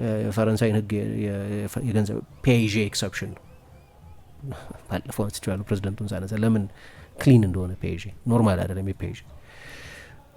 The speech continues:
ግን ይሄ ክለብ ቶሎ ተጫ-፣ ተጫዋች መሸጥ አለበት። ምናልባት ለዛ ሊሆን ይችላል አሁን በከት ፕራይስ የሚሸጡት እንጂ ታለንቱን ብቻ ካየሹ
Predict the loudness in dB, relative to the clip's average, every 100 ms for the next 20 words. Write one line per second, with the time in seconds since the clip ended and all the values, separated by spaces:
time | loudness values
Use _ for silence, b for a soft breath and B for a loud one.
0 | -20 -20 -20 -20 -14 2 8 10 10 6
1 | 0 -20 -8 6 8 12 12 12 8 2
2 | 0 2 2 2 2 2 2 0 -4 -10
3 | -10 -20 -20 -20 2 10 12 12 10 8
4 | 8 6 6 2 0 2 0 0 -2 -2
5 | -2 -2 -2 -2 -4 2 4 8 12 12
6 | 12 8 6 2 6 6 6